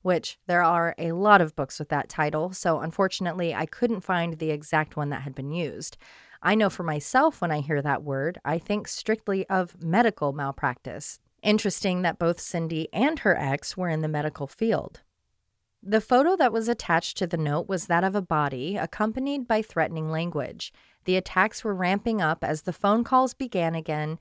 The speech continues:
and when they weren't happening, it was found Cindy's phone line had been cut in multiple places.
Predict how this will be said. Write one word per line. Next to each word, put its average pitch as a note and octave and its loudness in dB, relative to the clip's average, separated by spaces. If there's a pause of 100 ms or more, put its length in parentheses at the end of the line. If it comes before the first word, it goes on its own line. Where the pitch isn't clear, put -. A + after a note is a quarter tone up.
(220)
and G3 0
when G3 2
they F#3+ 2
weren't A3+ 0
happening, D3+ -2
it F#3 -2
was G3 0
found A3 2
Cindy's A#3+ -2
phone F3+ 2
line D3+ -2
had D#3+ -4
been G3 -4
cut - -2
in F3+ -8
multiple F#3+ -2
places. - -6